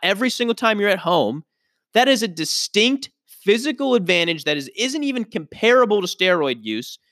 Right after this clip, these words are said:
And the fact that Colin Cowherd wants to say that they didn't punish steroid users, so why would they punish players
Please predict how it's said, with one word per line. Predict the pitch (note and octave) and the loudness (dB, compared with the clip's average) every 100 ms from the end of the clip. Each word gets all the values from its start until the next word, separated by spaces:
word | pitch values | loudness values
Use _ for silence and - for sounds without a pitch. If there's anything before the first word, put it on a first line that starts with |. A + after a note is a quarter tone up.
| _ _ - | _ _ -10
And | F3+ | -8
the | F#3+ | -6
fact | - A3+ A#3+ - | -2 -2 -2 -4
that | F#3 | -4
Colin | G#3+ G#3 A3 | 0 0 0
Cowherd | B3 G#3+ G3 | 2 2 2
wants | F#3 F#3 | 0 -4
to | F3 | -8
say | - F#3+ F#3 | 0 0 0
that | D3+ | -4
they | C#3+ C3+ | -4 0
didn't | F#3+ A#3+ A#3 | 0 0 -4
punish | - A3 G#3 - | -2 -2 -2 -4
steroid | G#3+ A3+ G#3 D#3+ | 0 2 4 2
users, | C#3 C#3 C#3 C#3+ - _ | 0 -2 -4 -8 -10 _
so | - F#3 | -6 -2
why | D#3+ E3+ G3 | 0 0 2
would | G3+ | 0
they | G3 | 0
punish | G3 - F3 F3 - | -2 -2 -4 -4 -10
players | - E3 D#3+ D#3+ D#3 | -6 0 0 0 -4